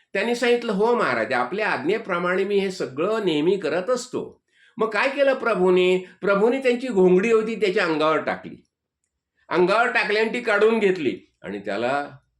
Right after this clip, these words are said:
ज्ञान प्राप्त झालं, म्हणजे त्याचा निश्चय झाला. पण तो निश्चय होण्यासाठी प्रभूने सांगितल्याप्रमाणे, प्रभूंच्या आज्ञेप्रमाणे तो सतत त्याचं पठण करत होता, स्वाध्याय करत होता. मला हेच सांगायचंय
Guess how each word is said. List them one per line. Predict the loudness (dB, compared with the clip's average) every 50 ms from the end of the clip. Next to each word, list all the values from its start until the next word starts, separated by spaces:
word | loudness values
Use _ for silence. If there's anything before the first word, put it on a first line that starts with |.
| _ -12
ज्ञान | -8 -6 -4 -4 -4 -4 -6
प्राप्त | -8 -8 -6 -6 -6 -8 -10 -12 -12
झालं, | -12 -12 -14 -14 -12 -10 -8 -8 -8 -8
म्हणजे | -8 -8 -8 -8 -10
त्याचा | -8 -8 -8 -8 -8 -8 -8
निश्चय | -6 -4 -4 -6 -6 -10 -14 -8 -6 -6 -6 -6
झाला. | -8 -12 -12 -10 -8 -6 -6 -6 -6 -6 -6 -8 -10 -12 -16 _ _ _ _ _ _ _ _ -4
पण | -4 -2 0 2
तो | 2 2 4
निश्चय | 2 0 0 0 0 2 2
होण्यासाठी | 4 4 2 2 2 2 0 0 0 0 -2 -2 -2 0 2 2 4 2 2 0 -2 -8 _ _ -4
प्रभूने | 0 0 2 2 2 2 2 2 -2 -4
सांगितल्याप्रमाणे, | -2 -2 0 2 2 2 2 0 0 -2 -2 -2 0 0 -2 -2 -2 -4 -2 0 0 0 0 0 -2
प्रभूंच्या | -4 -4 -6 -6 -4 -4 -6 -6 -4 -4 -2 -2
आज्ञेप्रमाणे | -2 -4 -4 -4 0 2 2 2 0 0 -2 -2 -2 -2 -2 -2 -2 -2 -4
तो | -6 -6 -8 -8 -8
सतत | -10 -10 -8 -8 -8 -8 -8 -8
त्याचं | -8 -8 -8 -8 -8 -8 -8 -8 -8 -10 -12 -10
पठण | -10 -10 -10 -10 -8 -10 -10 -10
करत | -8 -8 -8 -8 -10 -10 -12
होता, | -14 -14 -10 -8 -6 -6 -4 -4 -6 -6 -6 -8 -8 -10 -14 -20 _ _ _ _ _ _ _
स्वाध्याय | -18 -10 -4 0 2 2 2 0 -2 -4 -4 -2 0 2 2 0
करत | 0 0 0 0 0 -2
होता. | -2 -6 -4 -4 -4
मला | -2 -2 -4 -2
हेच | -2 -4 -4 -6 -8
सांगायचंय | -10 -10 -8 -8 -10 -10 -12 -16 -18 -20 -20